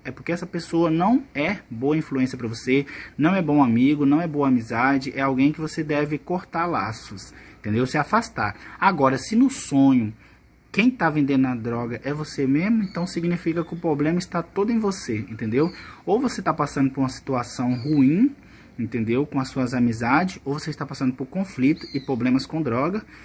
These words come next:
entendeu? Geralmente, é, você está tentando superar um vício da droga também, a pessoa pode vir a sonhar. "Ah, eu fumo droga, então vou sonhar que tô vendendo também", é normal, tá bom? Você ter esse tipo de sonho,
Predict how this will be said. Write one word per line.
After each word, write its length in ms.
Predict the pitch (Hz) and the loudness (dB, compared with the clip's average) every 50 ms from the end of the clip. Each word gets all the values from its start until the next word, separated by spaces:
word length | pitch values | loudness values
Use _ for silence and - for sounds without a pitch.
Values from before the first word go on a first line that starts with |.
| - - - - | -20 -20 -16 -14
entendeu? 440 | 113 101 - 107 101 113 127 135 135 | -12 -8 -6 -4 0 0 2 2 2
Geralmente, 840 | 131 131 131 135 135 127 123 123 131 131 127 - - 127 123 117 - - | 2 2 4 4 4 4 4 4 4 2 0 -2 -4 -4 -4 -4 -4 -6
é, 340 | 117 120 120 117 117 117 110 | -6 -4 -4 -2 -2 -2 -2
você 240 | 107 117 113 - 127 | -4 -6 -6 -6 -8
está 220 | 120 117 - 120 | -8 -8 -8 -8
tentando 340 | 113 - 127 110 127 120 123 | -6 -6 -6 -4 -2 -4 -4
superar 560 | - - 160 170 - 185 156 131 131 131 127 | -4 -6 -8 -6 -4 -4 -2 0 2 2 2
um 160 | 117 139 143 | 2 0 0
vício 600 | 127 117 117 120 127 170 190 - - - - 127 113 - - - - - | -2 -2 -2 -2 -2 -2 -2 -4 -6 -6 -8 -8 -10 -12 -20 -20 -14 -8
da 160 | 110 113 113 | -6 -6 -4
droga 340 | 101 104 113 113 131 139 139 | -4 -2 -2 -2 0 -2 -2
também, 360 | - 147 139 113 120 139 175 | -2 0 0 2 2 0 0
a 40 | - | -2
pessoa 220 | - - - 160 | -4 -4 -4 0
pode 180 | 151 156 160 160 | 0 0 0 0
vir 80 | 175 | -2
a 60 | 185 | -4
sonhar. 440 | 185 - - 339 359 160 123 113 113 - - - - - - - - - - - | -4 -4 -4 -2 0 0 0 0 -4 -8 -16 -20 -20 -20 -20 -20 -20 -18 -12 -6
"Ah, 340 | 107 120 147 190 277 247 | -2 0 2 2 2 2
eu 220 | 147 127 123 120 113 | 2 2 0 -2 -4
fumo 340 | 113 - - 131 120 123 120 | -8 -8 -6 -4 -2 -2 -2
droga, 400 | 113 113 117 127 143 175 190 196 | -2 -2 0 2 2 0 0 -2
então 440 | 190 185 - 170 165 175 185 185 180 - - - - _ - | -4 -4 -4 -4 -2 -2 -2 -2 -4 -6 -14 -20 -20 _ -8
vou 160 | 117 117 127 | -6 -6 -4
sonhar 320 | 127 - 160 156 151 147 | -2 0 2 2 2 2
que 80 | 151 - | 0 -2
tô 100 | - 170 | -6 -6
vendendo 400 | 160 165 170 165 160 160 160 165 | -4 -4 -2 -2 -2 -2 -2 -4
também", 400 | 160 - 220 247 226 165 127 123 | -4 -4 -2 -2 0 0 0 0
é 60 | 120 113 | 0 0
normal, 540 | 120 147 220 226 214 202 151 123 117 120 - - - - - - - _ | 0 2 2 2 2 4 2 2 2 -2 -6 -12 -20 -20 -20 -20 -20 _
tá 120 | - 107 | -10 -8
bom? 220 | 101 113 120 131 139 | -6 -2 -2 -2 -2
Você 120 | - - 123 | -4 -6 -8
ter 120 | - 123 | -6 -6
esse 140 | 123 120 - | -8 -8 -8
tipo 180 | - 113 127 | -10 -10 -8
de 80 | 127 170 | -6 -6
sonho, 380 | 185 - - 131 113 104 104 | -6 -6 -6 -4 -4 -4 -4